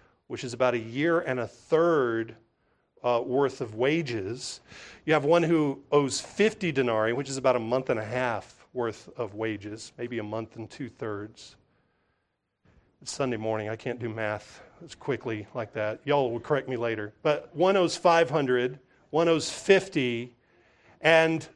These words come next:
neither of them can pay their debt. And so he forgives them both. And Jesus asks the question, "Which one loves the creditor more?"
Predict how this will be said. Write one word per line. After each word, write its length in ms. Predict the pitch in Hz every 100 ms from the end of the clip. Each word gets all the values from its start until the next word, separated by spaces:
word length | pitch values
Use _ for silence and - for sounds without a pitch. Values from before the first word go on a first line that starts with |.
| _
neither 400 | 175 196 240 220
of 120 | 175
them 160 | 160 151
can 180 | 180 156
pay 220 | 156 139
their 120 | 143
debt. 520 | 143 226 143 - - - _ _ - - - - -
And 180 | 160
so 520 | 151 190 175 165 151 147 - - -
he 140 | -
forgives 380 | 226 185 160 123
them 160 | 165 165
both. 580 | 208 269 107 - - - _ _ _
And 180 | 165 165
Jesus 380 | 175 170 156 180
asks 180 | 170
the 60 | -
question, 480 | - 269 - 151 123
"Which 240 | 208 220
one 300 | 180 180 151
loves 600 | 127 135 151 143 - - _ _ _ -
the 80 | 165
creditor 560 | - 156 127 127 147
more?" 580 | 147 190 302 151 - -